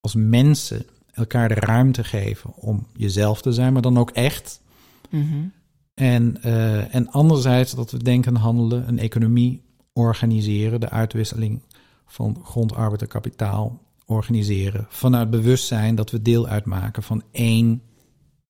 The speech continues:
Speaker 1: werkelijkheid, van één wereldwijde economie. En dat het betrekken van de onderlinge regelen, het, het, het, het, eh, regelen van de onderlinge, onderlinge betrekkingen,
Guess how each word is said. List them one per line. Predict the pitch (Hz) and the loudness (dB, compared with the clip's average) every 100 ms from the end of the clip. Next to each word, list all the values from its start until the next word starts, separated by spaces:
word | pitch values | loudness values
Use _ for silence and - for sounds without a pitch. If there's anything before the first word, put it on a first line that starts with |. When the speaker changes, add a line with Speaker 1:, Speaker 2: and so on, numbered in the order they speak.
| _ _ _ | _ _ _
Speaker 1:
werkelijkheid, | 107 107 101 - - 107 - | 0 0 -2 -6 -6 -10 -8
van | - 110 | -8 -4
één | 123 120 123 | 2 4 4
wereldwijde | 101 104 104 107 107 - | 2 0 -4 -4 -4 -4
economie. | - - - - 120 - _ _ _ - - - - _ _ _ _ | -6 -8 -10 -10 -10 -14 _ _ _ -20 -20 -20 -20 _ _ _ _
En | 127 | 2
dat | 120 110 | 2 2
het | 107 | 0
betrekken | 110 - 131 - | 0 0 0 0
van | 123 120 | 0 2
de | 120 | 2
onderlinge | 127 123 113 110 107 | 2 4 4 2 2
regelen, | 107 117 123 123 123 | 2 2 2 0 0
het, | 113 - | -2 -4
het, | 110 110 | -6 -4
het, | 107 107 | -4 -4
het, | 101 107 - | -4 -6 -4
eh, | 113 107 | -4 -4
regelen | 107 123 139 131 117 | 0 4 4 2 -2
van | 113 | 0
de | 110 | -2
onderlinge, | 113 110 104 107 - 104 110 127 - | 0 -2 0 -2 -2 -6 -6 -12 -14
onderlinge | - 113 110 110 104 | -4 0 2 2 0
betrekkingen, | 101 98 120 143 156 147 170 | -2 -4 0 0 2 2 2